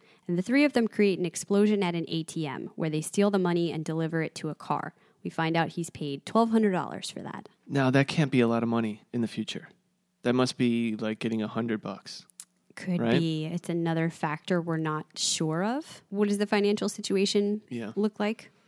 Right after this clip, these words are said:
Speaker 2: Well, inflation, you know?
Speaker 1: Mm-hmm.
Speaker 2: Um,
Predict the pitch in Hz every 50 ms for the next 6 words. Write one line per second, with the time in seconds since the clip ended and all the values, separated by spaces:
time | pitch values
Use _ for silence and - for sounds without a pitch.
0 | _ _ _ _ _ _ 170 143 131 139 143 - 175 170 143 127 - 104 101 120
1 | - _ _ - 120 120 117 113 123 143 - _ _ _ _ 208 202 208 214 220
2 | 220 226 254 294 285 - - 127 117 113 113 110 -